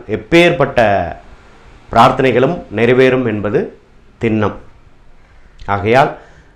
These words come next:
இந்த அஸ்வாரூடா யந்திரங்களை வீட்டில் வைத்து உங்களுடைய காரியங்களை வேகமாக நடத்திட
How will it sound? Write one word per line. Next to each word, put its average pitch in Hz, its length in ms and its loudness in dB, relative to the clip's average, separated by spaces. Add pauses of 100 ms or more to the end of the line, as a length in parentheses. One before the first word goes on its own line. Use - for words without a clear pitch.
இந்த 131 240 2
அஸ்வாரூடா 131 760 4 (160)
யந்திரங்களை 113 520 0
வீட்டில் 120 320 0
வைத்து 104 520 -6 (440)
உங்களுடைய 139 460 4
காரியங்களை 135 680 4
வேகமாக 156 680 2
நடத்திட 117 680 -2